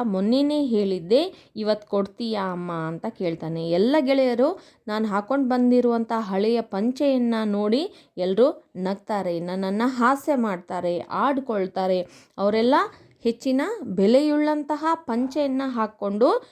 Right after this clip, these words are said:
ಶಾಲೆಗೆ ಬರ್ತಾರೆ ಅಮ್ಮ, ನಾನು ಮಾತ್ರ ಹಳೆಯ ಪಂಚೆಯಲ್ಲಿನೇ ಶಾಲೆಗೆ ಹೋಗ್ತೀನಿ ಅಂತ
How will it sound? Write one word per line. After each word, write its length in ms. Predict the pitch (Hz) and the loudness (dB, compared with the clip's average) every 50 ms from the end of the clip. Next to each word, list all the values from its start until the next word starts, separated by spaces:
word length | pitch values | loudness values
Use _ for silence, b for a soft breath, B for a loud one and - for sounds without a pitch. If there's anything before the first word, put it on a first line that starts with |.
| B B | B B
ಶಾಲೆಗೆ 720 | - - - 190 185 180 180 180 185 180 202 247 311 - b b b b b | -12 -6 -4 -2 -2 -2 -2 -2 -2 0 0 0 0 -2 b b b b b
ಬರ್ತಾರೆ 560 | - 180 185 185 - - 254 262 247 233 208 | -2 0 0 0 0 0 0 0 0 0 -2
ಅಮ್ಮ, 200 | 196 185 180 180 175 170 | -4 -4 -4 -6 -6 -6
ನಾನು 400 | 170 175 175 175 190 202 208 202 | -6 -6 -4 -4 -2 -2 -2 -2
ಮಾತ್ರ 280 | 190 190 190 - - 226 277 | -4 -4 -6 -4 -2 -2 0
ಹಳೆಯ 460 | 320 330 262 240 208 240 285 311 320 311 | 0 0 0 0 2 2 2 2 0 -2
ಪಂಚೆಯಲ್ಲಿನೇ 840 | 311 269 233 220 214 - 233 214 196 196 190 190 185 185 185 185 | -2 -2 -2 -2 -2 -4 -4 -4 -4 -4 -4 -4 -4 -4 -6 -6
ಶಾಲೆಗೆ 580 | 190 - - 180 180 180 180 185 180 175 226 302 392 - b b b b b b _ - | -8 -8 -10 -10 -8 -4 -4 -4 0 2 2 2 2 -2 b b b b b b _ 0
ಹೋಗ್ತೀನಿ 640 | 214 247 262 - _ - 285 254 220 202 196 185 | 2 2 2 0 _ -4 -4 -2 -2 -2 -2 -4
ಅಂತ 240 | 180 170 170 170 - | -4 -6 -8 -6 -4